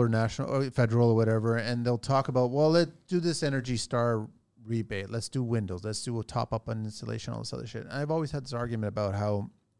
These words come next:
that shouldn't be the case. What should be is, like,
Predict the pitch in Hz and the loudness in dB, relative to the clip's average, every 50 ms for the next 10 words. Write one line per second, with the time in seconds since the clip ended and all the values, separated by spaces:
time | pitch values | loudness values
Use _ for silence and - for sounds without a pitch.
0 | _ _ _ _ _ _ _ _ _ _ _ _ _ _ - 143 156 160 - - | _ _ _ _ _ _ _ _ _ _ _ _ _ _ 0 2 2 2 2 0
1 | 175 160 160 135 135 120 104 101 - - - 113 113 - - - - - - - | 0 0 0 0 0 -2 -2 -4 -6 -4 -4 -4 -4 -4 -6 -8 -8 -8 -10 -12
2 | _ _ _ - 127 127 131 - - - 147 123 104 147 151 147 143 131 117 107 | _ _ _ -8 -4 -4 -4 -4 -2 -4 -4 -4 -2 0 0 2 2 2 0 0
3 | 101 117 110 107 - | 0 -2 -2 -2 -4